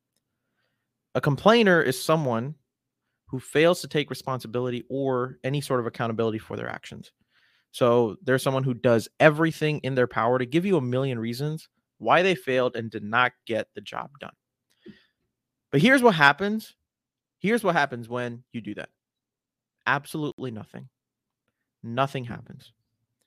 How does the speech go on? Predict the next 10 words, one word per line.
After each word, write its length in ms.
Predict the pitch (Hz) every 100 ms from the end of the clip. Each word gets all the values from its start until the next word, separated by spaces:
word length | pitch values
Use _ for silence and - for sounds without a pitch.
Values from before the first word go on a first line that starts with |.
| _
There 100 | 117
is 100 | 113
no 120 | 120
progression 640 | 135 127 131 131 - 135 135 _ _
in 80 | 110
your 120 | 104
life. 420 | 110 139 139 - _ _ _ _ _ _ _ _ _ _ _ _
And 360 | 127 127 123 -
the 100 | 127
least 540 | 120 147 196 - -